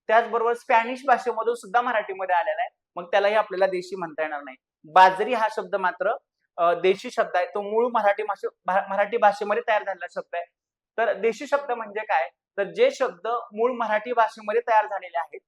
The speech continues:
ते इतर कुठल्याही भाषेमधून मराठीमध्ये आलेले नाहीत, अशा शब्दांना देशी शब्द असं म्हटलं जातं. आणि या देशी शब्दांना देशज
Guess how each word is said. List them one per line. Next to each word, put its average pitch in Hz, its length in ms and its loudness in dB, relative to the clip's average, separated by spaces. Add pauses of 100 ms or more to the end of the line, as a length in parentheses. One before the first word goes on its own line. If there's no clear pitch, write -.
(260)
ते 214 120 -8
इतर 226 200 2
कुठल्याही 240 380 -6
भाषेमधून 226 560 -4
मराठीमध्ये 214 520 -4
आलेले 208 360 2
नाहीत, 202 280 -6 (540)
अशा 190 240 -2
शब्दांना 202 480 -2
देशी 196 380 -2
शब्द 202 260 -4
असं 190 220 -2
म्हटलं 190 240 -8
जातं. 165 300 -4 (380)
आणि 180 160 -4
या 202 120 0
देशी 196 300 -4
शब्दांना 190 420 -2
देशज 202 760 0